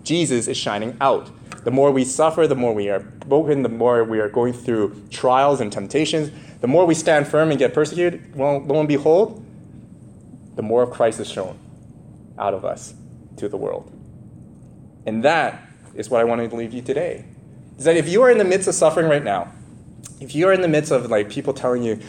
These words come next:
"Oh, you know, you, you, you know, how come you're not getting married?" <laughs> Right? And, like, you're single still. Or, you mean, or how about at work, right? You're not expecting a, you're not meeting expectations. Or,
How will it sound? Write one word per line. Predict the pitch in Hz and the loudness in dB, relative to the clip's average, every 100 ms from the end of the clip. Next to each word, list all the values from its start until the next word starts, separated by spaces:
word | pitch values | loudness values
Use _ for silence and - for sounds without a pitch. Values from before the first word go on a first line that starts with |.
| - - | -18 -12
"Oh, | 127 135 135 131 | -4 -2 0 0
you | 127 | 0
know, | 127 127 | -2 -4
you, | 113 104 98 | -6 -10 -12
you, | 110 - - - - - | -12 -14 -16 -18 -18 -8
you | 104 | -4
know, | 104 107 | -2 -2
how | - 143 | -6 -8
come | 160 | -4
you're | 131 | -4
not | 131 131 | -6 -8
getting | 120 104 | -8 -8
married?" | 104 107 160 | -10 -8 -8
<laughs> | - - - - - - | -8 -10 -10 -2 2 4
Right? | 160 202 | 6 6
And, | 170 139 | 4 -2
like, | 135 120 | -6 -6
you're | 127 | -8
single | - 143 160 139 | -4 0 2 2
still. | - 120 107 - - 156 | 2 0 0 -4 0 4
Or, | 151 - - - | 4 2 -10 -4
you | |
mean, | 156 170 | 2 4
or | 185 143 143 | 6 6 4
how | 147 | 2
about | 160 151 | 2 2
at | 127 127 | 2 2
work, | 139 131 - | 4 4 4
right? | 110 131 | 0 0
You're | 117 | -2
not | 113 135 | 0 0
expecting | 135 - 123 139 123 | 0 -2 -2 -2 0
a, | 113 110 | -2 -4
you're | - 113 120 | -8 -4 -2
not | 139 | 0
meeting | 135 131 131 | 0 0 -2
expectations. | - 123 117 110 104 | -4 -6 -6 -6 0
Or, | 127 | 0